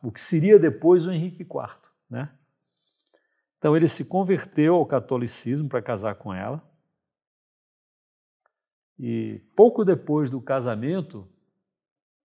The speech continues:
houve aquela chamada Noite de São Bartolomeu, né, onde houve o massacre dos huguenotes, né? Isso tudo articulado pela Catarina de Médicis, né?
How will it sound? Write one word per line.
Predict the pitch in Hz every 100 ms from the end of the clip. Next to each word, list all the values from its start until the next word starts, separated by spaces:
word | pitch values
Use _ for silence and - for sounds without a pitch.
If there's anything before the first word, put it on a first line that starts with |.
| _ _ _ -
houve | 135 131 123
aquela | 123 131 123
chamada | 120 - 107 117 123 120 120 107
Noite | 101 113 123 139
de | 117
São | - 127
Bartolomeu, | 131 123 135 139 117 110 107 _ _ _ _ _ _
né, | 104 101
onde | 104 107 101 98
houve | 101 101
o | 113
massacre | 127 - - 104 107 127
dos | 113 107
huguenotes, | 117 139 107 95 - -
né? | - - _ _ _ _ _ _ _ _ _ _ _ _ _ _
Isso | - 175
tudo | - 190 214 233 226 170 175 _ _ _ _ -
articulado | 127 - 151 185 156 143 160 160
pela | 180 175
Catarina | - 180 180 135 147 160
de | 180
Médicis, | 139 131 113 98 - 85
né? | 101